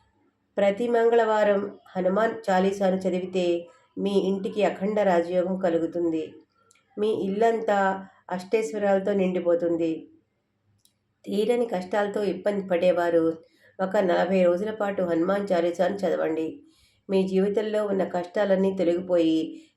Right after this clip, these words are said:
మీ కుటుంబానికి సిరి సంపదలు చేకూరుతాయి. పంచముఖ ఆంజనేయ స్వామిని పూజిస్తే జాతక దోషాలన్నీ కూడా తొలగిపోతాయి.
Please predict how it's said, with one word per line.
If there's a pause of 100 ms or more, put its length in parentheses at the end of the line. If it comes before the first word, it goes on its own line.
మీ
కుటుంబానికి
సిరి
సంపదలు
చేకూరుతాయి. (1700)
పంచముఖ (160)
ఆంజనేయ
స్వామిని
పూజిస్తే (420)
జాతక
దోషాలన్నీ
కూడా
తొలగిపోతాయి.